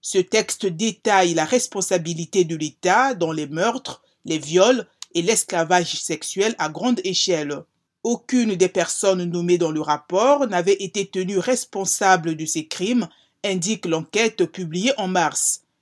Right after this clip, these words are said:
L'impunité pour les crimes graves est un moteur central de la violence et de la misère auxquelles sont confrontés les civils au Soudan du Sud, déclare la présidente de la commission d'enquête,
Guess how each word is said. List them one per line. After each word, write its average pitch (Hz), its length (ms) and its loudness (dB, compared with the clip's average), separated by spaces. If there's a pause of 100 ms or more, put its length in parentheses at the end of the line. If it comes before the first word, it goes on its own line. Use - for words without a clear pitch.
(220)
L'impunité 208 680 0
pour 175 200 -6
les 156 180 -4
crimes 214 340 -6
graves 165 520 2
est 185 180 -4
un 190 100 2
moteur 214 580 0
central 170 680 0
de 160 100 -4
la 151 120 -2
violence 185 640 -2 (280)
et 214 120 -2
de 180 100 2
la 165 160 2
misère 185 580 0
auxquelles 202 460 0
sont 180 220 -4
confrontés 196 640 -2
les 165 120 -2
civils 180 560 -2
au 185 100 0
Soudan 175 320 -4
du 156 120 -10
Sud, 185 520 -4 (320)
déclare 185 600 0
la 160 140 -2
présidente 196 720 -4
de 165 140 0
la 151 120 0
commission 214 540 -2
d'enquête, 175 580 -2